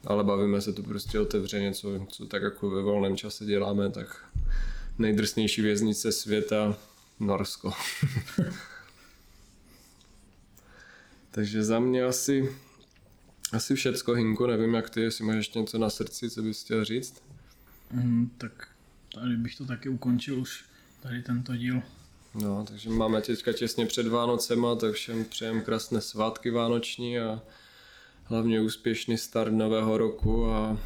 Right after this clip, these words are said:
Speaker 1: uslyšíme se zase v lednu.
Speaker 2: No, taky. Hlavně trošku zbil-, zbilancovat a nastartovat v lednu na novo. <laughs>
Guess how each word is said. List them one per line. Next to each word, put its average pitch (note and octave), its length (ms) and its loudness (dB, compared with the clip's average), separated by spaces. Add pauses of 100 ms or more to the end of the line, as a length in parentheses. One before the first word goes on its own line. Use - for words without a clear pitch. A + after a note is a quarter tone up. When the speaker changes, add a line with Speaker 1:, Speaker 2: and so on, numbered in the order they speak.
(200)
Speaker 1:
uslyšíme A2 580 -2
se - 160 -4
zase A2 260 -2
v G#2 80 2
lednu. G2+ 420 2 (580)
Speaker 2:
No, B2+ 340 0
taky. A2+ 420 -4 (840)
Hlavně B2+ 540 2 (400)
trošku B2+ 520 -2 (1700)
zbil-, B2 380 0
zbilancovat D#3 1080 2
a A#2+ 120 0
nastartovat B2+ 840 0 (140)
v A#2+ 80 0
lednu A#2+ 300 4
na A#2 140 4
novo. A2+ 300 2 (300)
<laughs> - 100 4